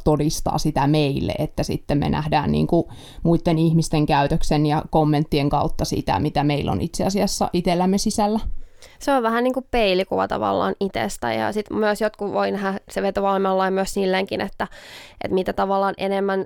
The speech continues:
Speaker 2: ää, sä uskallat olla silleen auki ja ajatella elämästä paljon hyvää, niin sä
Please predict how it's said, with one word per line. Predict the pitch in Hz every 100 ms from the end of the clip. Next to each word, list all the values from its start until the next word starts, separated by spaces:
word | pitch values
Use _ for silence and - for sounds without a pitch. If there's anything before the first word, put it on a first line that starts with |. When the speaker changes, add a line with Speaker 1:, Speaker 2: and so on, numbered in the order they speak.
| -
Speaker 2:
ää, | - 190 190
sä | 190 190
uskallat | - 202 - 202 196 196 - - - - _
olla | - 214 220
silleen | 214 - 196 196 190
auki | 208 214 208 202
ja | 196 190 - - - - - - -
ajatella | 196 214 208 196 190 -
elämästä | 196 190 190 190 202
paljon | - 196 190 185
hyvää, | 208 202 196 190
niin | 185 190
sä | 190